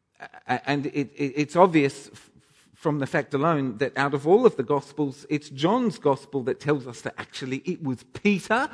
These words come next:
who cut off that servant's ear. You know, like, um, on the night before, uh, Jesus was crucified, none, all the other gospels blank his name.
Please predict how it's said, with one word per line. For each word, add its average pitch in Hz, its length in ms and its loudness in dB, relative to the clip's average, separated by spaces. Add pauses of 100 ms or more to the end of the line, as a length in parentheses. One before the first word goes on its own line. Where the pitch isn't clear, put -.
(180)
who 165 120 6
cut - 360 -8
off 185 180 -2
that 160 220 -6
servant's 180 600 4
ear. 226 300 8 (280)
You 151 100 -2
know, 175 160 2
like, 185 300 2 (240)
um, 160 360 0
on 165 140 4
the 165 80 0
night 165 320 2
before, 175 380 6 (240)
uh, 170 180 0
Jesus 170 460 2
was 165 160 4
crucified, 185 580 4
none, 196 400 4
all 214 200 10
the 220 120 6
other 190 200 6
gospels 170 500 -2
blank 165 300 2
his 156 180 2
name. 180 340 0